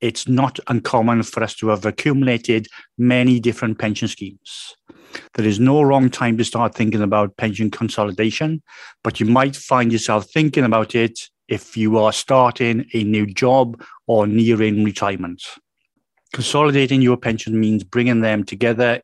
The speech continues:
into a new plan so you can manage your retirement savings in one place. It can be a complex decision to work out whether you would be better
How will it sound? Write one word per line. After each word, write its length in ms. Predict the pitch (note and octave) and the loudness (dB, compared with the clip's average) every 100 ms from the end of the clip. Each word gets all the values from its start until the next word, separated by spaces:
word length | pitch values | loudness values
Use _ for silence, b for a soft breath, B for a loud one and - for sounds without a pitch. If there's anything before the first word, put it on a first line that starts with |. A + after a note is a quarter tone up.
| _ | _
into 500 | - G#2+ G2+ - G#2+ | -4 -2 -4 -2 -4
a 140 | - G2+ | -2 -2
new 260 | G#2+ A2+ | 2 2
plan 480 | A2+ - F#2 F2 F2+ _ B B B | 0 -4 -6 -6 -12 _ B B B
so 140 | - A2 | -4 -2
you 140 | G#2+ | 0
can 280 | A2+ G2+ A2+ | 0 2 4
manage 320 | B2+ C3 A2+ | 4 2 2
your 120 | A#2+ | 2
retirement 420 | A2 G#2+ G#2+ G#2 | 2 0 -2 -2
savings 440 | G#2 A2 G#2 G#2 F#2+ | -2 0 0 0 0
in 120 | G2 | -2
one 180 | G#2 G2 | -2 -2
place. 600 | - F2 E2 - - - _ B B B B - | -4 -6 -6 -10 -12 -16 _ B B B B -8
It 100 | A#2 | -2
can 140 | A2+ | 0
be 100 | A2+ | 2
a 60 | G#2+ | 0
complex 560 | - C#3+ C3+ C3+ - | 0 -2 0 -4 -4
decision 480 | - A2 A#2 A#2 A2+ | -6 -2 -2 0 -2
to 140 | - | -2
work 220 | A2+ A2+ A2+ | 0 0 0
out 120 | A2+ | 0
whether 320 | A2 A2+ A2 | 0 0 0
you 200 | G#2+ G#2+ | -2 -2
would 160 | G#2+ F#2+ | -2 -2
be 120 | G#2+ | -4
better 380 | - C3 B2 | -2 -2 0